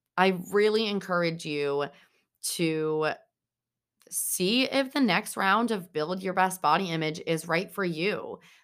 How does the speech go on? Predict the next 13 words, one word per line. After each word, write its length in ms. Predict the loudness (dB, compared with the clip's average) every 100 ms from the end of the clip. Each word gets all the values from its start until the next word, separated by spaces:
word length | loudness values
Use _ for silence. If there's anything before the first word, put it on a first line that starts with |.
| _
Um, 340 | 2 4 4 2
we 100 | -2
go 260 | 2 2
over 260 | 2 2 4
all 200 | 4 2
this 240 | 0 -2
stuff. 380 | 0 6 6 4 -4 -20
We 540 | -16 -8 -6 -6 -6 -6 -10 _ _ _ _ _ _ _ _ -2 4
also, 400 | 4 6 4 4
again, 580 | 2 0 0 0 -4 -6
explore 840 | -10 -10 -10 -6 -2 2 2 0 -2
intuitive 520 | -6 -4 -2 -2 -2
eating 600 | -4 -2 -2 -2 -4 -8